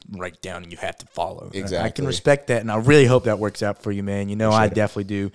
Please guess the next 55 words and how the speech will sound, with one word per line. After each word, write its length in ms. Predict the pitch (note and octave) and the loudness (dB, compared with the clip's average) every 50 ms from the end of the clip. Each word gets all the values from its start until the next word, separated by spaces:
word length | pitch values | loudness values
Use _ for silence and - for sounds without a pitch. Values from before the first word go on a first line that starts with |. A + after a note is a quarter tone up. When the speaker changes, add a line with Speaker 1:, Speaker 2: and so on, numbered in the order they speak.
| - - - - | -12 -20 -18 -14
Speaker 2:
Yeah. 40 | F2 E2 | -6 -2
Speaker 1:
I 40 | G#2+ | 2
want 180 | A2+ B2+ B2 - | 2 2 2 2
people 160 | B2+ A#2+ A2+ | 2 0 0
to 40 | A2 | 0
see 160 | - - B2 | -2 0 0
that 120 | A2 G#2+ - | -2 -2 -2
true 200 | - - A2 G2+ | -4 -6 -6 -6
talent 340 | - - G#2 G2 G2+ F#2+ - | -4 -4 -4 -4 -4 -4 -6
that 140 | F#2 F#2+ | -8 -10
you 160 | F#2 G2 G2 F#2+ | -8 -6 -4 -4
have 340 | F#2+ F#2+ F#2+ F#2+ F#2+ F#2 | -2 -2 -2 -2 -2 -4
and 180 | F#2+ F2+ F2 F2 - | -4 -6 -10 -8 -4
all 100 | - G#2 | -2 0
the 80 | G2+ F#2+ | 0 0
work 220 | F#2 G2+ G2 - | -2 -4 -4 -4
that 80 | - G2 | -6 -8
you 100 | F2+ F#2 | -8 -10
put 260 | _ - - G#2 F#2+ | _ -8 -8 -6 -6
in. 200 | G2 F#2+ F#2+ G2 | -6 -6 -6 -6
But 180 | - A2+ - - | -8 -8 -6 -4
let's 320 | C#3 D3+ F3 F3 - - | -2 -2 -2 -4 -6 -12
get 380 | - C3+ B2+ C3 D3 D3 - _ - | -12 -8 -2 0 0 0 0 _ -6
into 320 | C3 C3+ C3+ C3+ - - - | -4 -2 -2 -2 -4 -8 -12
the 80 | A2+ | -8
Pound 400 | - - - E3 D#3 D3 D3 C3+ | -4 0 2 4 4 2 0 -2
Perspective, 640 | - B2+ - - - C#3 C3 C3 - C3+ C3+ A#2 G#2+ - - | -6 -8 -6 -2 2 2 2 2 0 -2 -4 -4 -4 -8 -8
Speaker 2:
Let's 160 | F#2 F2+ - | -6 -4 0
do 60 | - | 2
Speaker 1:
and 80 | D3 F#3+ | 6 6
let's 140 | A3+ A3+ - | 6 6 4
Speaker 2:
it. 40 | - | 4
Speaker 1:
test 260 | G#3 A3+ G#3+ - - | 4 4 4 4 4
your, 340 | G3+ F#3+ E3+ D3 D#3+ E3 D3+ | 4 4 6 4 4 6 6
uh, 300 | C#3 B2+ A#2+ A2+ G#2+ G#2 | 6 6 6 4 2 0
uh, 80 | - A2+ A2+ | -2 -4 -4
knowledge 460 | A2+ B2+ B2+ C#3+ D#3 E3 D#3+ C#3+ B2+ | -2 -2 0 2 2 2 2 0 -2
and 140 | C3 B2 A#2 | -4 -4 -2
opinions, 640 | G#2+ A2+ G2+ - - - F#3+ F#3+ G3 D#3+ A2+ G2 F#2+ | -2 -4 -4 -4 -6 -6 -4 -4 -2 -4 -4 -4 -6
uh, 120 | G2 G2 - | -8 -8 -6
on 480 | - G#2+ G#2 G#2 G#2+ G#2+ A#2 A#2+ A#2+ - - | -4 -4 -2 -2 -2 -4 -4 -6 -8 -10 -12
sports 340 | - - - - D3+ C#3 - | -14 -14 -8 -8 -8 -6 -4
news 140 | D3 C#3+ B2+ | -4 -2 0
around 160 | C3 C3+ C#3+ | 2 2 2
the 80 | B2+ G#2+ | 2 0
world. 320 | G2 G#2 C3 G#3 C4 - | -2 -2 -2 -2 -2 -4
Speaker 2:
Let's 140 | - - - | -4 -4 -4
see 80 | - A#2 | -4 -4
if 60 | G#2+ | -4
this 120 | G#2+ F#2+ | -6 -6
music 260 | A2+ A2+ G#2+ G2+ G2+ | -6 -6 -4 -2 -2
guy 140 | G2 G#2 G#2 | 0 0 0
knows 240 | G2+ G2 F#2+ F#2 F2+ | 0 -2 -2 -2 -2
something 220 | - - C3+ D3+ | -2 -2 -2 0
Speaker 1:
Yeah, 80 | C3+ F#3 | 4 6